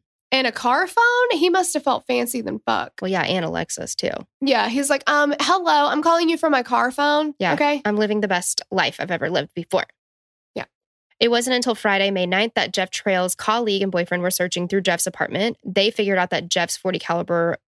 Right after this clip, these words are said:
Speaker 2: was stolen and altered and alerted police. <laughs> On May tenth, America's Most Wanted started airing pieces about Andrew Cunanan asking for information. Meanwhile, Andrew's in New York listening to news reports revealing the Lexus phone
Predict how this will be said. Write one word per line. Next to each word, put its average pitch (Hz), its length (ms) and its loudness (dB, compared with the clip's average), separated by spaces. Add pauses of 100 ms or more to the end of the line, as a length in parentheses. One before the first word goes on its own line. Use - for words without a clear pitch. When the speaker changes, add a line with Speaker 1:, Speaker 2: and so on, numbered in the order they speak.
Speaker 2:
was 190 180 2
stolen 170 420 0
and - 220 0
altered 196 640 0 (320)
and 202 120 2
alerted 196 560 0
police. - 600 -2 (680)
<laughs> - 80 -4 (720)
On 220 220 2
May 196 160 4
tenth, 233 300 -2
America's 233 480 0
Most 214 300 2
Wanted 196 340 2
started 190 600 2
airing 208 380 2
pieces 190 380 0
about 185 240 0
Andrew 180 280 -2
Cunanan 170 540 0
asking 170 340 -2
for - 100 -4
information. 202 800 0
Meanwhile, 208 500 2
Andrew's 214 480 0 (420)
in 202 200 2
New 185 100 2
York 185 380 2
listening 185 320 0
to 185 120 -4
news 185 220 0
reports 175 380 0
revealing 196 340 2
the 202 140 0
Lexus 185 500 -2
phone 175 320 0